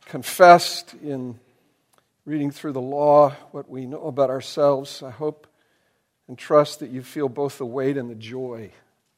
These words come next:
of what, uh, is here in this passage. "Owe nothing to anyone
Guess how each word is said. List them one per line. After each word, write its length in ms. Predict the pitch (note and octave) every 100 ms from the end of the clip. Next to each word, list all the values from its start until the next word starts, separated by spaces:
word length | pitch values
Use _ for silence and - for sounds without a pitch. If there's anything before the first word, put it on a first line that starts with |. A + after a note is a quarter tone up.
| _ _ _ _ _ _
of 160 | A#2+ A#2+
what, 320 | D3 A#2+ _ B2+
uh, 60 |
is 280 | A2 B2+ -
here 220 | C#3 C3
in 100 | A#2
this 320 | A#2+ A2 - _
passage. 640 | - A2+ G#2+ - _ - _
"Owe 180 | D3 E3+
nothing 640 | D3+ D3+ F3+ - A#2+ G#2+ A2+ _ _ _ _
to 180 | - -
anyone 680 | E3 E3+ C3+ - G#2 G#2